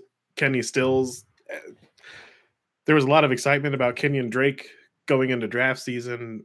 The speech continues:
Frank Gore did plenty in the game last week against the Titans to just kill any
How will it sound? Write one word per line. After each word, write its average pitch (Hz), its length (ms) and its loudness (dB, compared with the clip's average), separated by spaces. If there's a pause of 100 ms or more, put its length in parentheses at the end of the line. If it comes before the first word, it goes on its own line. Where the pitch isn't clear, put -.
Frank 135 340 -4
Gore 127 320 -2
did 113 540 -4 (160)
plenty 123 600 -4 (380)
in 135 120 -2
the 113 80 -4
game 113 300 2
last 117 380 2
week 120 360 0
against 113 340 -4
the 107 100 -6
Titans 110 520 -2
to 117 120 -4
just - 300 -6
kill 104 560 -2
any 98 440 -4